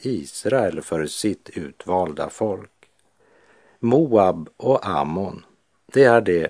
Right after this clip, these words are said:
landområden som vi idag kallar Jordanien. Och på Sefania tid får Moab och Ammon höra vad konsekvens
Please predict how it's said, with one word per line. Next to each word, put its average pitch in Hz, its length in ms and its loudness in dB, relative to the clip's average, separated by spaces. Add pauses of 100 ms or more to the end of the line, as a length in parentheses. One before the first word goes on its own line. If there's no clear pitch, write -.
landområden 98 1080 2
som 101 220 -6
vi 85 320 -6
idag 98 680 -4 (100)
kallar 80 580 -2
Jordanien. 92 920 -6 (1080)
Och 120 160 2
på 85 140 -2
Sefania 101 720 4
tid 98 360 -4
får 80 220 0
Moab 104 600 2
och 110 220 0
Ammon 85 640 -6 (180)
höra 95 500 4
vad 87 320 0
konsekvens 92 1200 -4